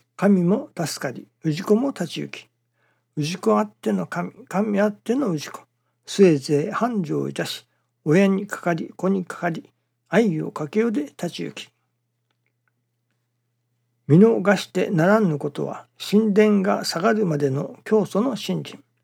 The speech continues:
すなわち、天地金の神とのまたとない無類の親密な交流のことである。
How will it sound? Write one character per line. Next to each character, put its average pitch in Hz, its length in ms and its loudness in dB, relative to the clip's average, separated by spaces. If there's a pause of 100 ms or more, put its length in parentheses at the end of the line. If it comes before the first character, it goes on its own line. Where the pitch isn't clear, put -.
(380)
す - 180 -4
な 165 120 8
わ 143 100 4
ち、 - 400 -8
天 190 240 4
地 - 280 -6
金 190 240 2
の 226 240 -2
神 208 280 -2
と 214 120 -2
の 202 200 0
ま 160 160 -2
た 226 140 -2
と 220 160 -2
な 220 160 2
い 196 120 -8 (300)
無 147 140 4
類 214 240 8
の 202 280 4
親 233 340 -2
密 214 220 -2
な 208 220 4
交 190 240 2
流 190 200 0
の 190 180 0
こ 170 120 -10
と - 120 -2
で - 120 0
あ - 120 -2
る。 - 60 -20